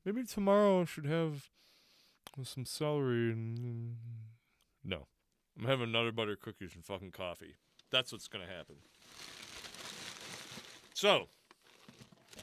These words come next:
we have one final thing left in there. Wild Bill says, "And there was some space in the box. So,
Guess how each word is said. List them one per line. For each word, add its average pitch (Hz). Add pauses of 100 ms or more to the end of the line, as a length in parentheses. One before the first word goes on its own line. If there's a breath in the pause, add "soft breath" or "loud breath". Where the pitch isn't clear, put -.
(200)
we 156
have 139 (800 loud breath)
one 220
final 208
thing 185
left 147 (100)
in 85
there. 73 (800)
Wild 131
Bill 135
says, 120
"And 247
there 359
was 359
some 302
space 381
in 339
the 277
box. 208 (1200 loud breath)
So, 254